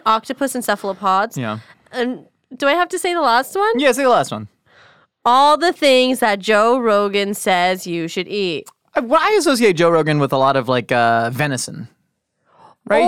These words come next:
Speaker 2: He
Speaker 1: Oh,
Speaker 2: hunts a lot of his,
Speaker 1: does
Speaker 2: he hunts
Speaker 1: he?
Speaker 2: a lot of
Speaker 1: I
Speaker 2: his,
Speaker 1: don't,
Speaker 2: uh,
Speaker 1: can I tell
Speaker 2: his
Speaker 1: you
Speaker 2: own
Speaker 1: something?
Speaker 2: meat. Yeah,
Speaker 1: I don't
Speaker 2: yeah.
Speaker 1: listen to his podcast, so I don't know much about him.
Speaker 2: I don't listen to it often. I, I get fed clips and stuff like that.
Speaker 1: Yeah.
Speaker 2: Um, but, uh, I, I feel like he eats a lot of venison, which I, like, enjoy.
Speaker 1: What is
Speaker 2: Game
Speaker 1: venison
Speaker 2: meats.
Speaker 1: considered? Game?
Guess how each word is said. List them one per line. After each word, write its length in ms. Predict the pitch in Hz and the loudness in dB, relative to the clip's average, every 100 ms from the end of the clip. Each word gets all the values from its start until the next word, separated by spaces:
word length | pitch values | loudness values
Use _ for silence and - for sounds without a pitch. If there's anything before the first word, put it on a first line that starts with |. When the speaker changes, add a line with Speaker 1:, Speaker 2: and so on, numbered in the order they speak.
| 359 | 4
Speaker 2:
He 60 | |
Speaker 1:
Oh, 60 | 285 | 4
Speaker 2:
hunts 160 | 294 233 | 2 2
a 60 | |
lot 180 | 220 196 | 2 2
of 80 | 170 | 4
his, 160 | 160 | 4
Speaker 1:
does 100 | 254 | 4
Speaker 2:
he 80 | 233 | 4
hunts 200 | 214 196 | 2 4
Speaker 1:
he? 40 | 151 | 2
Speaker 2:
a 20 | |
lot 140 | 139 | 2
of 60 | 269 | 2
Speaker 1:
I 100 | 349 | 2
Speaker 2:
his, 120 | 392 | 2
Speaker 1:
don't, 60 | 123 | 4
Speaker 2:
uh, 360 | 117 113 110 | 4 2 0
Speaker 1:
can 100 | - 277 | -2 0
I 20 | |
tell 20 | |
Speaker 2:
his 0 | |
Speaker 1:
you 60 | 247 | 0
Speaker 2:
own 60 | |
Speaker 1:
something? 260 | - 127 220 | 0 0 -2
Speaker 2:
meat. 80 | 220 | 0
Yeah, 140 | 254 | 0
Speaker 1:
I 40 | 247 | 0
don't 100 | 285 | 0
Speaker 2:
yeah. 40 | |
Speaker 1:
listen 220 | 269 294 | -2 -4
to 60 | 262 | -4
his 100 | 226 | -2
podcast, 380 | 214 208 277 262 | -2 -2 -4 -6
so 100 | - | -4
I 80 | 220 | -2
don't 140 | 233 | -2
know 80 | 247 | -2
much 240 | 214 196 | -2 -4
about 260 | 196 185 185 | -2 -2 -4
him. 240 | 196 185 | -12 -2
Speaker 2:
I 60 | 370 | 0
don't 100 | 415 | 0
listen 180 | 277 190 | -2 0
to 80 | 151 | 0
it 60 | |
often. 260 | 123 120 165 | 2 0 0
I, 100 | 240 | -2
I 120 | - | -2
get 140 | 247 185 | -2 -2
fed 140 | 156 | -4
clips 240 | 139 127 | -2 -4
and 80 | 127 | -6
stuff 160 | 110 120 | -4 -4
like 120 | 120 | -2
that. 180 | 123 123 | -2 0
Speaker 1:
Yeah. 260 | 185 139 | 0 0
Speaker 2:
Um, 220 | 135 123 - | 0 -4 -2
but, 160 | 139 | -2
uh, 40 | 131 131 127 127 127 | 0 2 2 0 -2
I, 140 | - 285 | -4 -2
I 40 | |
feel 160 | 240 - | -2 -2
like 100 | 240 | -2
he 60 | 220 | -4
eats 100 | 185 | 0
a 60 | |
lot 160 | 156 143 | 0 0
of 40 | |
venison, 300 | 135 127 123 | -2 -4 -4
which 140 | 120 202 | -4 -2
I, 240 | 247 214 | -2 -2
like, 200 | - 151 | -4 -4
enjoy. 600 | - 127 104 120 165 180 196 _ _ | -4 -6 -4 -2 -2 -4 -10 _ _
Speaker 1:
What 320 | 233 214 262 | -14 -4 -2
is 100 | 285 | -2
Speaker 2:
Game 80 | 175 | 0
Speaker 1:
venison 380 | 180 277 175 302 | 0 0 -2 -4
Speaker 2:
meats. 100 | 285 | -2
Speaker 1:
considered? 640 | 269 233 - 233 196 185 | -4 -4 -6 -4 -4 -8
Game? 400 | 180 180 196 302 | -8 -6 -6 -8